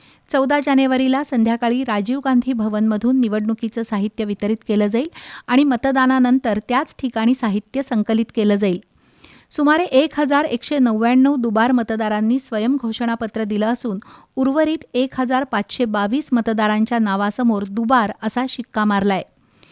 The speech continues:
मतदान केंद्रापासून शंभर मीटर अंतराबाहेर मोबाईलसाठी स्वतंत्र मोबाईल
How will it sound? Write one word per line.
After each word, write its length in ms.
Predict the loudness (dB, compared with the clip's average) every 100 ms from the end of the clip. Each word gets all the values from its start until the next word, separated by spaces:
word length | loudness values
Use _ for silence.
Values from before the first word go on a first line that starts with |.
| -20 -10 0
मतदान 420 | 2 4 2 2 2
केंद्रापासून 680 | 2 4 2 0 0 -4 -4
शंभर 420 | 0 2 2 2
मीटर 340 | 2 2 -2 -2
अंतराबाहेर 640 | -2 0 0 0 0 0 -2
मोबाईलसाठी 720 | -2 -2 0 0 -2 -4 -4
स्वतंत्र 500 | -6 -4 -2 0 0
मोबाईल 420 | 0 0 0